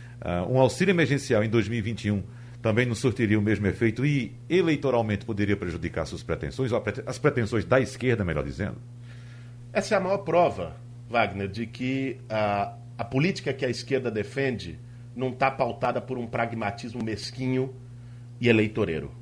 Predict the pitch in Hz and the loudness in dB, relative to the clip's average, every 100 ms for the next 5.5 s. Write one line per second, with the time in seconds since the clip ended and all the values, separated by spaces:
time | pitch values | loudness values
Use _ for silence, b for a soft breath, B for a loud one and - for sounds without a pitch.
0 | - - - - - - - - - - | -16 -16 -16 -16 -16 -16 -18 -18 -18 -16
1 | - 120 120 135 165 160 143 131 143 131 | -8 -4 -2 2 4 4 2 0 0 0
2 | 127 113 117 110 120 127 139 143 B B | 0 0 -2 -2 2 4 4 2 B B
3 | 117 135 156 - 143 135 127 123 131 120 | -2 0 0 -4 -4 -2 -4 -2 0 0
4 | 120 127 123 120 117 117 110 110 110 101 | 2 -2 0 0 0 2 2 2 0 -2
5 | 92 87 82 80 | -2 -4 -6 -6